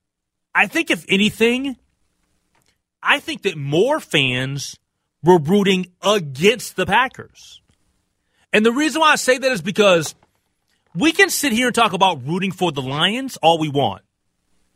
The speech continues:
And clearly there were people that were rooting for the Lions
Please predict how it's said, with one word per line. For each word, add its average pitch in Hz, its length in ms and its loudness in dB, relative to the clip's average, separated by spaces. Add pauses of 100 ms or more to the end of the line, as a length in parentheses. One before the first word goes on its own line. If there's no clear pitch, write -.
(560)
And 247 140 2
clearly 277 400 -2
there 214 120 6
were 226 120 2
people 214 240 0
that 202 100 2
were 175 100 0
rooting 170 300 4
for 165 220 2
the 139 100 -2
Lions 107 540 -2